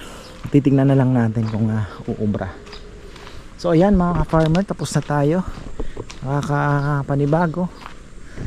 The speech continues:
Dahil, ah, dalawang sunod po tayong, ah, binakbakan ng, ah, busy day.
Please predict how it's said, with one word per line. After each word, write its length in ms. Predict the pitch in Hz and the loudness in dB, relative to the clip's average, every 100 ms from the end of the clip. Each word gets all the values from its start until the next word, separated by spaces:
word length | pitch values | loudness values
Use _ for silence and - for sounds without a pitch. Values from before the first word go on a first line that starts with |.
| - - | -6 -4
Dahil, 320 | 127 120 135 135 | -2 2 2 2
ah, 260 | 131 131 135 | 0 0 -2
dalawang 380 | 123 123 123 - | 0 0 -2 -2
sunod 240 | 127 113 | -2 -2
po 140 | 120 117 | -4 -2
tayong, 500 | 117 113 117 110 107 | 0 0 2 0 0
ah, 220 | 104 101 - - - - - - - - - - - - - - - - 120 | -2 -4 -8 -18 -20 -20 -20 -20 -18 -18 -18 -18 -18 -18 -18 -18 -18 -12 -2
binakbakan 560 | 113 113 117 - 104 | -2 0 -6 -4 -2
ng, 120 | 101 98 | -2 -2
ah, 520 | 92 90 87 85 85 - - 113 | -4 -4 -4 -4 -4 -6 -12 -4
busy 280 | 117 - 110 | -4 -2 -4
day. 180 | 101 | -4